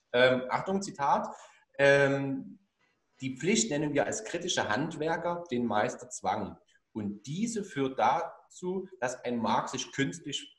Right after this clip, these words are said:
ein Markt künstlich klein gehalten wird mit einer hohen Hürde des Meisterbriefs. Und das führt, äh, zu der üblichen Folge, dass der Markt klein gehalten wird. Wiederum führt es zu hohen Preisen, langer Wartezeiten und einer Monopolisierung.“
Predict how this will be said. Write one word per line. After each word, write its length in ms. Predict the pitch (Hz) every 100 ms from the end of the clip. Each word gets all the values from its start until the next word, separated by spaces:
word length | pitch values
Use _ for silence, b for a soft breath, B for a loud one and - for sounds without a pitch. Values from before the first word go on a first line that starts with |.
| _
ein 280 | 110 113 110
Markt 320 | 113 139 -
künstlich 400 | 160 156 139 -
klein 220 | 117 123 -
gehalten 480 | 117 117 110 107
wird 240 | 139 - - b b
mit 200 | 120 120
einer 360 | 117 117 117 -
hohen 360 | 135 190 180
Hürde 280 | 127 151 151
des 180 | 135 -
Meisterbriefs. 840 | 95 120 - - _ 80 78 - _ _ _
Und 180 | 101 101
das 260 | 139 202 -
führt, 280 | 170 175 - b _ _ - -
äh, 640 | 123 120 120 120 120 120
zu 100 | 120
der 200 | - -
üblichen 360 | 165 165 - -
Folge, 560 | 131 143 160 170 170 B B -
dass 160 | 113
der 100 | 117
Markt 320 | 113 107 -
klein 300 | - 101 131
gehalten 500 | 127 92 90 87 80
wird. 180 | 80 - _ _
Wiederum 460 | 127 185 190 180 175
führt 220 | 160 151
es 140 | - -
zu 140 | 117
hohen 300 | 127 123 117
Preisen, 540 | 117 113 151 185 135
langer 440 | 117 120 117 98 - -
Wartezeiten 640 | 123 - - 165 143 139 120
und 160 | 120
einer 180 | 120 120
Monopolisierung.“ 1080 | 113 127 135 - 110 107 107 147 107 78